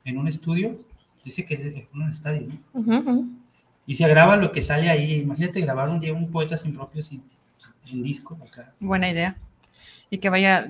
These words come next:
Speaker 2: lo que vaya surgiendo
Speaker 1: Digo,
Speaker 2: sería
Speaker 1: se hace y queda en Facebook, ¿verdad? Pero estaría chido así como un disquito acá.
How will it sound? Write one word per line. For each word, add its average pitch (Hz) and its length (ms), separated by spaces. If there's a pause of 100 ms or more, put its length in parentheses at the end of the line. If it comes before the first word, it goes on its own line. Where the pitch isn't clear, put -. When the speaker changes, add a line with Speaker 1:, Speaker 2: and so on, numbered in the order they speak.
Speaker 2:
lo 240 140
que 220 80
vaya 214 180
surgiendo 196 480
Speaker 1:
Digo, 190 120
Speaker 2:
sería 175 160
Speaker 1:
se 165 40
hace 196 260
y 147 240
queda 151 200
en 165 80
Facebook, 170 300
¿verdad? 156 200
Pero 131 160
estaría 143 300
chido 165 240
así 160 160
como 160 180
un 156 80
disquito - 480
acá. - 160